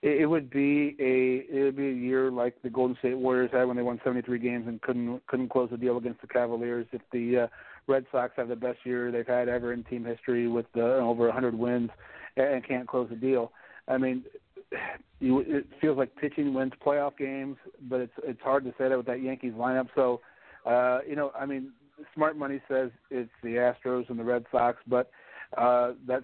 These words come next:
series wouldn't surprise me either way. The American League, to me, feels a lot more competitive than the National League does.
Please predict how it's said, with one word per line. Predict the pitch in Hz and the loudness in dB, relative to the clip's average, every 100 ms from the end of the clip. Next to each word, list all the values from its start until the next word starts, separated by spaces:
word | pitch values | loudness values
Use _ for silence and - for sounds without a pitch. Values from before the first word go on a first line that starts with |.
| - | -2
series | 127 120 | -2 0
wouldn't | 123 120 | -4 -6
surprise | 120 127 123 120 | -4 2 2 0
me | 120 123 | -4 -2
either | 120 | -2
way. | 120 120 | 0 0
The | 120 | 0
American | 135 143 139 | 2 0 0
League, | 131 120 | -4 -4
to | 123 | -4
me, | 123 120 | -4 -2
feels | 131 117 | -2 -2
a | |
lot | 117 117 | -2 -2
more | 117 113 | -2 -6
competitive | 110 120 120 110 | -2 -2 0 -4
than | 110 | -6
the | 117 | -6
National | 117 127 | -6 -6
League | 120 | -2
does. | 120 123 | 0 0